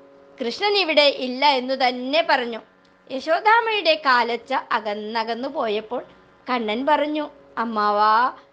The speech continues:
എന്നെ തുറന്നു വിടൂ. ഇതിൻ്റെ അകത്ത് എനിക്ക് ശ്വാസം മുട്ടുന്നു. എന്തൊരു ചൂട്!" സാക്ഷാൽ ഭഗവാൻ തന്നെയാണ് ഒരു ഇടയച്ചെറുക്കനായി വേഷം മാറി വന്നിരിക്കുന്നത് എന്ന് മനസ്സിലാക്കിയിട്ടുള്ള അദ്ദേഹം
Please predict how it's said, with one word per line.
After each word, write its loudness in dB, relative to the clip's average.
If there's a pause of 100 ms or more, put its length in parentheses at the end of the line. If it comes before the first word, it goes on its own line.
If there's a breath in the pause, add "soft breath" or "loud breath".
എന്നെ -8
തുറന്നു -4
വിടൂ. -2 (480 loud breath)
ഇതിൻ്റെ -2
അകത്ത് 0
എനിക്ക് -2
ശ്വാസം 0
മുട്ടുന്നു. -4 (400 loud breath)
എന്തൊരു -2
ചൂട്!" 4 (760)
സാക്ഷാൽ 2 (300)
ഭഗവാൻ 0
തന്നെയാണ് 2 (320)
ഒരു -2 (400 soft breath)
ഇടയച്ചെറുക്കനായി 2
വേഷം -6
മാറി 2
വന്നിരിക്കുന്നത് -2
എന്ന് -2 (360 soft breath)
മനസ്സിലാക്കിയിട്ടുള്ള -2
അദ്ദേഹം -4